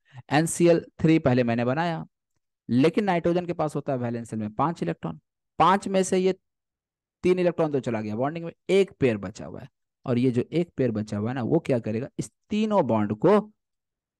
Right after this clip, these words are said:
रिपेल करेगा और रिपेल करके ये पिरामिडल बना देगा। मतलब जैसे आप मिस्र का पिरामिड देखे हो ना,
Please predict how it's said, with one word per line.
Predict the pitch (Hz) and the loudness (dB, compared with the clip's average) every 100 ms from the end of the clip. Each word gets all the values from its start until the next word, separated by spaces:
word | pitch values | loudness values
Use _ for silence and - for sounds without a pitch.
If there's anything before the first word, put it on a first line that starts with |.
| - | 0
रिपेल | 139 160 196 | 0 2 2
करेगा | 165 117 120 | 2 0 0
और | 120 123 | 0 0
रिपेल | 156 208 196 | 0 -2 -2
करके | 170 165 | -4 -4
ये | 165 196 - - | -6 -6 -8 -2
पिरामिडल | 170 170 156 139 127 | 0 0 -2 -2 -4
बना | 117 110 | -6 -8
देगा। | 110 110 | -6 -4
मतलब | 127 135 202 _ _ | -6 -4 -6 _ _
जैसे | 120 120 143 | -6 -2 -2
आप | 131 | 0
मिस्र | 139 147 | -4 -4
का | 151 | -6
पिरामिड | 143 139 131 135 | -2 0 0 0
देखे | 117 117 | -2 -4
हो | 139 | -6
ना, | 196 | -8